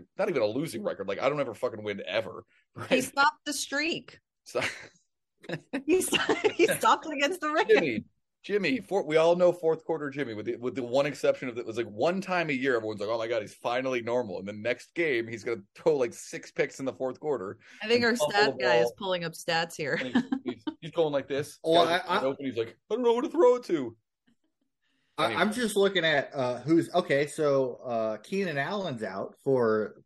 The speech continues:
Speaker 3: the Chargers, so
Speaker 1: Also, our,
Speaker 2: Wait,
Speaker 1: our
Speaker 2: that's their only
Speaker 3: Oh,
Speaker 2: running
Speaker 3: the,
Speaker 2: back.
Speaker 3: half their
Speaker 1: Is New Ward
Speaker 3: Mike Williams? I,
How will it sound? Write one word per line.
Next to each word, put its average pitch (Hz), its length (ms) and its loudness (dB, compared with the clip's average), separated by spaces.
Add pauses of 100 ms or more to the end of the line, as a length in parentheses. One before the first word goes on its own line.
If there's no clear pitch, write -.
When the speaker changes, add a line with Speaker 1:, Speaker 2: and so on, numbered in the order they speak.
(180)
Speaker 3:
the 123 80 -6
Chargers, 101 580 -4 (160)
so 127 340 -2
Speaker 1:
Also, 131 400 -4
our, 117 80 -2
Speaker 2:
Wait, 277 180 -2
Speaker 1:
our 254 140 2
Speaker 2:
that's 240 160 2
their 370 240 -2
only 302 260 0
Speaker 3:
Oh, 220 120 8
Speaker 2:
running 240 160 4
Speaker 3:
the, 254 80 -6
Speaker 2:
back. - 160 0
Speaker 3:
half 202 280 2
their 202 280 2 (1600)
Speaker 1:
Is 143 180 -6
New 147 180 -2
Ward 156 300 4
Speaker 3:
Mike 165 280 2
Williams? 175 680 0
I, 131 120 -4